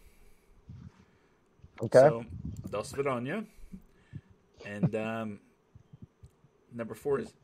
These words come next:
Speaker 2: Israel. I, I didn't mean to say it like that, I promise. It, it just, <laughs> I mean, I, it, it meant to come off as more of a surprise, like,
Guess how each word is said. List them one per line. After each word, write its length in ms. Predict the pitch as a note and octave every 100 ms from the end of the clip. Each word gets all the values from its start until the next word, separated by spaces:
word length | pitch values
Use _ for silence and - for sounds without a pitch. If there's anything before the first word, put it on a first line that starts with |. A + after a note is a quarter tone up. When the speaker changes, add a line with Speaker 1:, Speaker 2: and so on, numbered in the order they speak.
| -
Speaker 2:
Israel. 640 | A#2+ E3 - - D#2+ - - - - - - - - _ _ -
I, 60 |
I 40 | A#2
didn't 280 | A2+ C3+ F#3
mean 100 | F3
to 80 |
say 160 | - C3+
it 80 | A#2
like 240 | A2 -
that, 160 | D#3+ E3+
I 60 |
promise. 420 | - A#2+ F#2 F2 - - - - _ -
It, 200 | A#2 A#2
it 140 | F2+ A2
just, 320 | A2 - - - - - -
<laughs> 500 | F#3 D#3+ - - -
I 80 | -
mean, 100 | C#3 A#2
I, 40 | C3+
it, 420 | - C#3+ C#3+ D3
it 80 | C3+
meant 120 | C#3+ C#3+
to 40 |
come 200 | C#3+ C3+
off 160 | A#2+ A#2
as 120 | A2
more 120 | A2+
of 80 | G#2+
a 40 | G#2+
surprise, 460 | G2+ - A2+ F#2 -
like, 260 | F2+ -